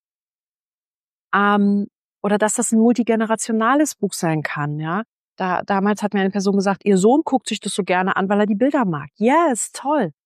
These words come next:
Also wo verbinden wir Generationen, Menschen, aber in uns, ne? Das muss in uns stattfinden. Wenn wir in uns die Generationen nicht verbunden haben, wenn wir in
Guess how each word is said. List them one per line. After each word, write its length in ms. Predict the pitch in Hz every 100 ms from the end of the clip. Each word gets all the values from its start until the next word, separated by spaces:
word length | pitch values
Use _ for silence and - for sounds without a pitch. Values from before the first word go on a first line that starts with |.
| _ -
Also 320 | 190 202 185
wo 100 | 240
verbinden 760 | - 185 - 220 247 - 285 269
wir 340 | 262 285 302 _ -
Generationen, 1120 | 165 165 165 - - 277 262 254 233 226 220 - _ _ _ -
Menschen, 520 | 202 226 226 - 202
aber 220 | 208 196
in 120 | 233 226
uns, 300 | 226 165 175
ne? 140 | 190
Das 160 | 190 220
muss 160 | 202
in 80 | 202
uns 160 | 208 -
stattfinden. 400 | 147 - 151 156
Wenn 100 | 165
wir 140 | 175
in 160 | 180 -
uns 260 | 294 440
die 80 | 202
Generationen 580 | 175 156 151 - 147 151
nicht 160 | 156
verbunden 440 | - 156 165 170 170
haben, 180 | 170 165
wenn 140 | 160
wir 100 |
in 80 | 170